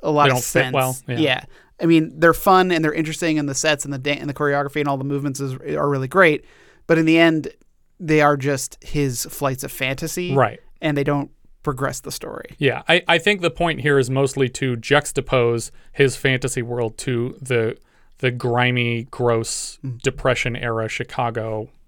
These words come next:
Speaker 2: backdrop. The message of the song seems to be that Arthur has changed his mind and accepted a loan using his wife's account as collateral,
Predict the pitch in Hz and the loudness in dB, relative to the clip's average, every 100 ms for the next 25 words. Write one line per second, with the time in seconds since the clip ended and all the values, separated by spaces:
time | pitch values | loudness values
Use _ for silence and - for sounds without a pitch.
0 | _ 123 117 - 101 - - _ _ _ | _ -2 -2 -6 -12 -12 -18 _ _ _
1 | _ _ _ - 156 190 - 170 175 165 | _ _ _ 2 4 4 2 2 0 0
2 | - 185 175 170 151 160 151 143 147 143 | 0 2 2 2 0 -2 -2 -2 0 2
3 | 139 151 151 139 127 - 151 - 143 139 | 2 0 0 0 -2 -2 -4 -2 -2 0
4 | 143 143 - 139 - 180 175 135 123 123 | -2 -2 -2 -4 -2 -2 0 0 2 2
5 | 135 131 127 117 117 120 123 123 - 135 | 0 0 0 -2 -2 -2 -2 -6 -6 -4
6 | - 123 - 127 143 127 123 | -4 -4 -4 -2 0 2 0